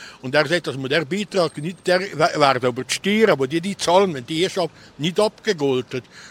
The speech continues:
Und er findet, man sollte hier ein paar Jahre hier so eine Aufenthalts-, äh, Abgeltung, äh,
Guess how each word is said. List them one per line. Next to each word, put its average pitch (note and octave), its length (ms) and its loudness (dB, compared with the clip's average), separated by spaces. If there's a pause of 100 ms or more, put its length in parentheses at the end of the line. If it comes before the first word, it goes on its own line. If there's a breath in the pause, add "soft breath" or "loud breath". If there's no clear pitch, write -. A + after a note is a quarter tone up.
(160 loud breath)
Und B2+ 160 -4
er D#3 120 4
findet, D#3+ 460 0
man D3 120 -4
sollte D#3+ 260 0
hier C#3+ 180 2
ein D#3+ 80 -2
paar D#3+ 260 4
Jahre D3 360 2
hier D#3+ 160 0
so D#3+ 160 -4
eine E3 160 -6
Aufenthalts-, F3+ 720 -4
äh, G3 60 -4
Abgeltung, F#3 1000 -2
äh, G3+ 240 -2